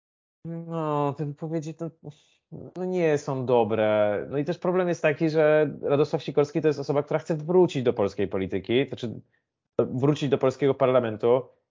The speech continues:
Prawdopodobnie dalej chce mieć wpływ na, e, na kształtowanie polskiej polityki zagranicznej. No i tak jak mówię, jak ja naprawdę doceniam taki prywatny talent i, i poglądy, tak,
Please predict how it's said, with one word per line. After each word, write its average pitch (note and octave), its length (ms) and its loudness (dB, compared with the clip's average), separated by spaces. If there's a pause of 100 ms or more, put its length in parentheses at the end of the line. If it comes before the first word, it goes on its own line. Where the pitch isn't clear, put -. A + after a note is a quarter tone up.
(280)
Prawdopodobnie C#3 500 0
dalej E3+ 240 4
chce - 140 -6
mieć A#2+ 140 -6
wpływ A2 360 0
na, G#2+ 520 -2 (380)
e, G#2+ 560 4
na B2 100 -2
kształtowanie A#2 460 -2
polskiej A#2+ 300 -2
polityki A2 380 -4
zagranicznej. A2+ 800 0 (880)
No C#3+ 120 -2
i D3 160 -2
tak D#3 220 -4
jak D3+ 120 -2
mówię, C#3+ 160 4
jak C3+ 100 2
ja D#3+ 60 0
naprawdę E3 420 2
doceniam B2 500 -2
taki A#2 200 -6
prywatny B2+ 720 -2
talent G#2 600 0
i, G#2+ 420 -4
i A2+ 60 -8
poglądy, A#2 460 -2
tak, - 380 -2